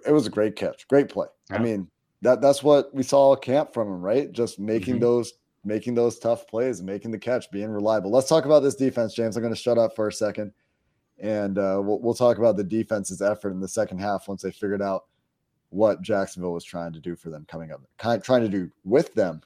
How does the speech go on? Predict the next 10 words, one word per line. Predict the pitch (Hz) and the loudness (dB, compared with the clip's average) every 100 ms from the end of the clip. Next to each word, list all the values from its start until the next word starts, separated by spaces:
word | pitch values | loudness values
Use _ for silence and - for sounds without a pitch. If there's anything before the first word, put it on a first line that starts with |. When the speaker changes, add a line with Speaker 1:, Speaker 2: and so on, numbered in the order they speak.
| - | -8
Speaker 1:
coming | 95 | -8
up | 82 - | -8 -12
next. | - - - _ _ _ _ _ _ _ _ _ _ _ _ _ _ _ _ _ - | -20 -20 -20 _ _ _ _ _ _ _ _ _ _ _ _ _ _ _ _ _ -12
Speaker 2:
The | 120 | -2
Bengals | 120 151 156 156 147 - - | 2 4 6 4 4 -2 -10
scored | - 127 117 | -6 -2 -2
twenty-four | - - 131 131 - 120 117 113 | -2 -4 -2 -2 0 2 2 -2
second | - 117 117 98 | -4 -4 -4 -4
half | 104 101 95 | -2 -2 -4
points, | - 101 92 90 - - | -8 -6 -6 -8 -10 -12